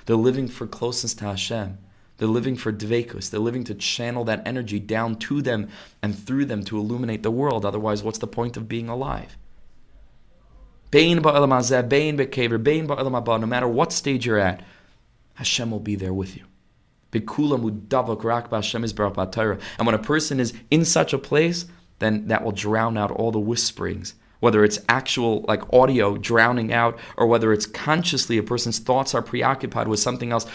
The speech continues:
so they won't feel it, or, and I think this is the truest interpretation, they'll be able to recontextualize the worms crawling through the earth, chas v'shalom. Again, it's a hard thing to think about.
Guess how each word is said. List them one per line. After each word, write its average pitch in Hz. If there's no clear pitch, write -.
so 143
they 123
won't 117
feel 147
it, -
or, 180
and 113
I 113
think 117
this 135
is 117
the 110
truest 143
interpretation, 139
they'll 120
be 113
able 123
to -
recontextualize 104
the 110
worms 101
crawling 107
through 104
the 95
earth, 101
chas 101
v'shalom. 101
Again, 95
it's -
a 101
hard 117
thing 117
to -
think 123
about. 92